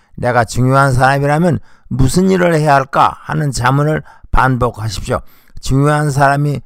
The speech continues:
실천해야 할 일들을 하나하나 적어서 행동에 옮기십시오. 머지않아 자신이 중요한 사람이라는 강한 느낌을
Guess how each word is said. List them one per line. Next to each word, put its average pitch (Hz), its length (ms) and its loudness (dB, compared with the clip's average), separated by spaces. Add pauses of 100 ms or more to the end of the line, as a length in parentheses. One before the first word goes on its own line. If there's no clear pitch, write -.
실천해야 135 560 -2
할 135 200 0
일들을 143 640 -2
하나하나 156 640 -2 (200)
적어서 135 480 0 (260)
행동에 135 420 -2
옮기십시오. 113 640 -6 (360)
머지않아 147 720 2
자신이 120 520 -6
중요한 135 460 -4
사람이라는 135 680 -4 (380)
강한 160 420 2
느낌을 139 440 -4